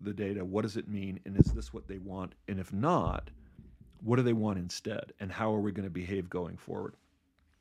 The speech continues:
And it's just an incredible way, because once you start treating the team as a system and not just a, a collection of individuals, you can see very, very quick changes within an organization.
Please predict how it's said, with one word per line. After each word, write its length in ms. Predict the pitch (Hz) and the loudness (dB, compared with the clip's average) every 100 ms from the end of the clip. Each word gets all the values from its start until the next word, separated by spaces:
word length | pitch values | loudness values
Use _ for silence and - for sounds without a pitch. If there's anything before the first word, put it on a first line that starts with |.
| _ - - | _ -12 -2
And 80 | 120 | 2
it's 160 | 120 | 4
just 220 | - 110 120 | 4 4 2
an 100 | 104 | 0
incredible 800 | 107 - - 127 131 135 120 110 | -2 -8 0 6 6 6 4 4
way, 140 | 127 | 4
because 260 | 107 127 - - - - | 2 0 -2 -8 -2 6
once 260 | 151 175 | 6 6
you 80 | 214 | 2
start 320 | - 160 127 | 6 6 6
treating 380 | - 135 127 123 | 4 4 4 4
the 100 | 110 | 2
team 320 | - 123 113 | 2 0 2
as 180 | 98 92 | 2 0
a 60 | 101 | -2
system 560 | - 113 - 123 123 | 0 0 0 0 0
and 80 | 107 | 0
not 200 | 107 - | -2 -2
just 180 | 101 - | -6 -4
a, 160 | 107 - - - - | -6 -8 -14 -10 -8
a 40 | |
collection 460 | - 110 110 - 110 | 0 2 2 2 0
of 100 | 104 | 0
individuals, 600 | 104 95 107 120 127 - - - - | 0 0 -2 -2 -4 -6 -14 -16 -4
you 140 | 120 135 | 0 0
can 160 | 139 | 0
see 140 | 131 117 | 0 0
very, 440 | 98 98 117 127 | 0 2 4 4
very 280 | 127 120 107 - _ _ _ _ _ _ | 4 2 2 -6 _ _ _ _ _ _
quick 540 | - - 139 123 - - | -18 -4 2 2 0 -6
changes 580 | - 110 113 92 98 | 0 0 0 -2 -6
within 260 | - 98 101 | -4 -2 -2
an 140 | 95 | -2
organization. 800 | 95 95 90 90 85 85 - - | -2 -4 -4 -6 -6 -8 -10 -14